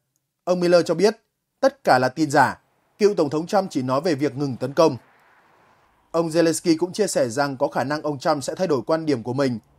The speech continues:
nếu ông nhận lời mời đến thăm Ukraine trong thời gian sắp tới. Ông Zelensky nói, "Chúng tôi muốn ông Donald Trump đến Ukraine, tận mắt chứng kiến mọi việc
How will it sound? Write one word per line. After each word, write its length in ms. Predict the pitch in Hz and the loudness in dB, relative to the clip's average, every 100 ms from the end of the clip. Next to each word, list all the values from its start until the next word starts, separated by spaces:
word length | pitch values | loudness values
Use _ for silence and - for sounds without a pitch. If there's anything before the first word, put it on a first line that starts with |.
| _ | _
nếu 200 | 139 147 | -6 -2
ông 120 | 208 196 | 0 0
nhận 200 | 160 135 | -2 2
lời 120 | 131 | 2
mời 220 | 135 131 | 2 0
đến 160 | 123 147 | 0 -6
thăm 180 | 160 | -8
Ukraine 420 | 156 156 143 143 135 | -8 -6 -4 -2 -4
trong 160 | 147 131 | -6 -6
thời 140 | 123 | -6
gian 180 | 113 123 | -4 -4
sắp 140 | 160 - | -6 0
tới. 280 | 143 156 208 _ _ _ _ _ _ _ - | 2 2 -2 _ _ _ _ _ _ _ -4
Ông 140 | 190 | -2
Zelensky 480 | 170 185 170 - 170 | 2 0 0 -4 -4
nói, 260 | 139 135 196 _ _ _ _ _ | 0 0 -2 _ _ _ _ _
"Chúng 200 | - 175 | -4 0
tôi 100 | 208 | 0
muốn 160 | 175 180 | 0 -2
ông 120 | 196 | 0
Donald 280 | 180 151 127 | 0 0 -2
Trump 220 | 170 151 | -4 -4
đến 140 | 135 | -4
Ukraine, 500 | 147 151 131 135 127 117 _ _ _ | -4 -2 -2 -2 -2 -6 _ _ _
tận 240 | - 165 143 | 0 0 2
mắt 140 | 240 - | -4 -2
chứng 220 | 156 156 | -6 -2
kiến 200 | 147 180 | -2 0
mọi 160 | 170 | -2
việc 280 | 110 135 131 | -2 -2 -2